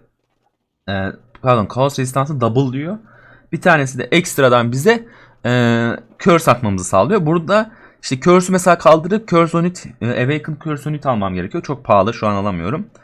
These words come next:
O zaman onun yerine, e, Ravenous Horde kullanmam gerekiyor.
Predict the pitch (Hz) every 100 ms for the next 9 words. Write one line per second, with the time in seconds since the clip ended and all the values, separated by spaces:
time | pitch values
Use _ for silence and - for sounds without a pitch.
0 | _ _ - 123 143 180 - 143 151 135
1 | 131 196 208 _ _ - 120 120 151 151
2 | 123 107 - 104 87 - 92 85 82 80
3 | 80 73 - 139